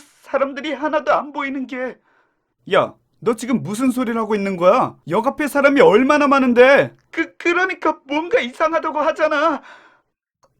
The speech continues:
어, 혹시 내가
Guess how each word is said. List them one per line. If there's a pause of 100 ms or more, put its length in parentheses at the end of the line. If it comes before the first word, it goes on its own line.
어, (500)
혹시 (480)
내가